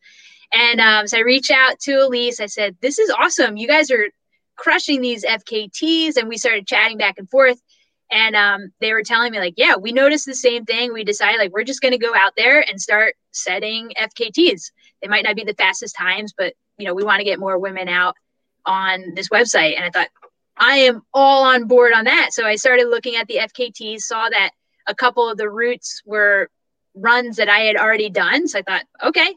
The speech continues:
I'll just submit my time and so we can start getting more women out there." Um, so I think, I can't remember, was the first one might have been Lenape Trail.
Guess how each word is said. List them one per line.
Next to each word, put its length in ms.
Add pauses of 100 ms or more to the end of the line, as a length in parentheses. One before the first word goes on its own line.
I'll 120
just 220
submit 260
my 140
time 420
and 260 (300)
so 140
we 100
can 160
start 260
getting 320
more 220
women 240
out 240
there." 300 (340)
Um, 380
so 220
I 100
think, 260 (400)
I 60
can't 160
remember, 220
was 120
the 160
first 220
one 160
might 140
have 100
been 180
Lenape 560
Trail. 460